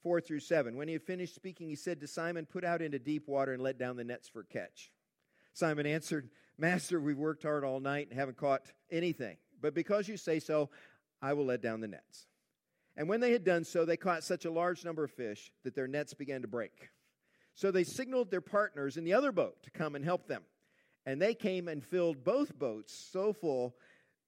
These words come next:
that they began to sink. <laughs> You can imagine Peter's, uh, thoughts, attitude when Jesus said, "You need to go back out, go fishing again." And Peter's, you know,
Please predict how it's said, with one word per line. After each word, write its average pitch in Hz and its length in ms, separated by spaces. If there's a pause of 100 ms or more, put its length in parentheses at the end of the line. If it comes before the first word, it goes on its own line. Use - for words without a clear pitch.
that 127 160
they 143 140
began 127 400
to 117 80
sink. - 500 (160)
<laughs> 139 100 (1120)
You 107 100
can 135 180
imagine 131 460
Peter's, 127 560
uh, 104 300 (600)
thoughts, 127 360
attitude 123 600
when 110 180
Jesus 120 380
said, 117 360 (500)
"You 139 120
need 160 260
to 156 60
go 139 140
back 120 260
out, 101 200 (160)
go 113 100
fishing 127 320
again." 101 280
And 101 180 (180)
Peter's, 123 560
you 113 80
know, 98 160